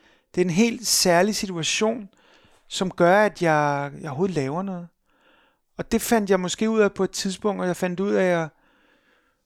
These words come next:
at det der med at flytte mig, jeg tror i starten, der løb jeg bare fra min egen hale. Der tænkte jeg bare, "Oj, det er forfærdeligt det her, jeg må lave noget, der,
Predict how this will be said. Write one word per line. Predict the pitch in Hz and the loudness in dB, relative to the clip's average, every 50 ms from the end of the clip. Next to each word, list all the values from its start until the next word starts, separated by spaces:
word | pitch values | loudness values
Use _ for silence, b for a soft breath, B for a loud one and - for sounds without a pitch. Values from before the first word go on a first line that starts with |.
| _ _ _ _ _ _ _ _ _ _ _ _ | _ _ _ _ _ _ _ _ _ _ _ _
at | - - - | -8 -4 0
det | - 214 | 2 4
der | 226 220 | 4 4
med | 202 190 | 4 0
at | 180 160 | -2 -2
flytte | - - - - 175 185 196 196 - - | -4 -6 0 2 4 4 4 2 -2 -4
mig, | 214 190 156 123 - _ _ _ _ _ _ _ _ _ _ _ _ _ _ _ _ | -2 -2 -2 -6 -10 _ _ _ _ _ _ _ _ _ _ _ _ _ _ _ _
jeg | 196 - | -6 -2
tror | - 202 190 | 2 2 4
i | 175 | 4
starten, | - - 175 165 175 196 190 | 4 2 2 2 0 -2 -4
der | 180 190 | -4 -2
løb | 190 190 190 185 | 0 0 0 0
jeg | 170 147 | -2 -2
bare | 147 143 | -2 -2
fra | 143 - 170 | -2 -4 -6
min | 160 156 143 | -4 -4 -2
egen | 139 147 156 143 | -4 -4 -4 -4
hale. | 139 143 139 139 147 165 156 - _ _ _ _ _ _ - | -4 -4 -4 -4 -6 -8 -12 -16 _ _ _ _ _ _ -10
Der | 175 | -8
tænkte | - 180 175 156 | -6 -4 -2 -2
jeg | 143 | 0
bare, | 139 139 147 160 | 0 0 0 0
"Oj, | 170 139 - - - | 0 -2 -4 -6 -4
det | - 165 | -4 -4
er | - | -4
forfærdeligt | - 147 - 165 151 - 165 - - | -6 -6 -4 -4 -2 -2 -4 -6 -4
det | 156 | -4
her, | 151 | -2
jeg | 156 156 | -2 -4
må | 151 | -2
lave | 147 151 151 | -2 -2 -2
noget, | 151 151 147 | -2 -4 -4
der, | 151 | -6